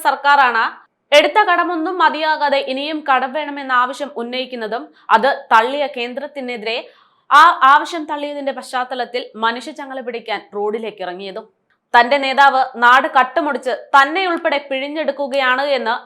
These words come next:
ഈ പറയുന്ന ചങ്ങല പിടിക്കാൻ ഇറങ്ങിയ പലർക്കും അറിയാമായിരുന്നു. അതൊന്നും കുഴപ്പമില്ല എന്ന മട്ടിൽ ഞങ്ങളുടെ ഇരട്ട ചങ്കനല്ലേ എന്നോർത്ത് സംസ്ഥാനത്തിന് വേണ്ടി നട്ടപ്പൊരു വെയിലത്ത് മനുഷ്യച്ചങ്ങല തീർക്കാൻ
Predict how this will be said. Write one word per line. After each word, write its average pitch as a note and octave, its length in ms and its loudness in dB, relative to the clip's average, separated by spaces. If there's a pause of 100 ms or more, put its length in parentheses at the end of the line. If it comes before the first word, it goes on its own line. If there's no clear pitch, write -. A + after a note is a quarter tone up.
(140)
ഈ C4+ 40 -6 (100)
പറയുന്ന B3+ 340 0 (140)
ചങ്ങല B3+ 340 -8
പിടിക്കാൻ B3 400 -8
ഇറങ്ങിയ A#3 240 -8 (180)
പലർക്കും G#3+ 420 -2 (140)
അറിയാമായിരുന്നു. F#3+ 640 -8 (560)
അതൊന്നും D4 320 2 (140)
കുഴപ്പമില്ല C#4+ 540 2 (180)
എന്ന A#3+ 200 -6
മട്ടിൽ F3+ 240 -6 (380)
ഞങ്ങളുടെ E4 320 0 (140)
ഇരട്ട C4+ 320 -4
ചങ്കനല്ലേ B3 480 -8 (120)
എന്നോർത്ത് G3+ 440 -6 (320)
സംസ്ഥാനത്തിന് C4+ 640 0
വേണ്ടി B3 240 -4 (180)
നട്ടപ്പൊരു C#4+ 460 -2
വെയിലത്ത് B3 380 -2 (160)
മനുഷ്യച്ചങ്ങല A#3+ 640 -8
തീർക്കാൻ A#3 320 -8